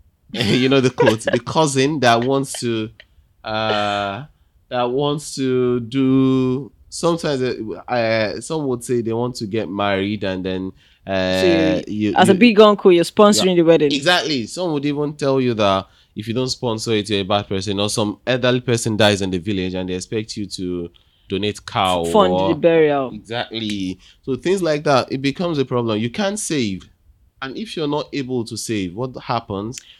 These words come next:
Speaker 2: You can't
Speaker 1: You
Speaker 2: plan
Speaker 1: live
Speaker 2: for your
Speaker 1: paycheck to
Speaker 2: own future.
Speaker 1: Exactly. You live paycheck to paycheck. And that's a problem.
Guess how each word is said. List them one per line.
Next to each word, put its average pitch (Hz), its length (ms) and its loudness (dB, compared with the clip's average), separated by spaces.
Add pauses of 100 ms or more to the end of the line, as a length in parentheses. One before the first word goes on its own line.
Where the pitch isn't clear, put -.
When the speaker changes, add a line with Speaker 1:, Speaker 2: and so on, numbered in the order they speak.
Speaker 2:
You 190 80 -6
can't 196 420 -2
Speaker 1:
You 226 120 0
Speaker 2:
plan 180 220 4
Speaker 1:
live 180 60 -6
Speaker 2:
for - 80 2
your 160 140 4
Speaker 1:
paycheck 160 240 4
to - 60 -2
Speaker 2:
own 175 260 2
future. 175 500 -2
Speaker 1:
Exactly. 107 500 -2
You 107 140 -4
live 135 240 -4
paycheck 123 460 -2
to 104 120 -6
paycheck. 104 520 -4
And 113 160 -4
that's 160 260 -2
a 123 60 -2
problem. 95 480 -6